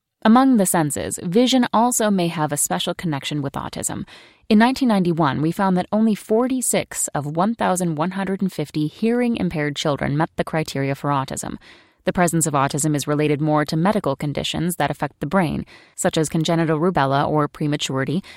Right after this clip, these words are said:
than to the severity of the hearing impairment, suggesting that deafness itself does not contribute to autism.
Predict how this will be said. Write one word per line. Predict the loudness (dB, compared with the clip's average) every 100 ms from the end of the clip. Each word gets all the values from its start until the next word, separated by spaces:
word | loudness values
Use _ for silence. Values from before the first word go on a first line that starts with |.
| -20 _
than | 2 2
to | 2
the | 0
severity | 2 2 2 2 0
of | 0
the | -2
hearing | -2 0 0
impairment, | 0 -2 -2 -2 -4 -8
suggesting | -4 0 0 0 0
that | -2 -2
deafness | 0 0 0 -4 -4
itself | -4 0 0 0 -2
does | -4 0
not | -2 -4
contribute | -6 -2 -2 -4 -6
to | -6
autism. | -4 -4 -4 -8 -8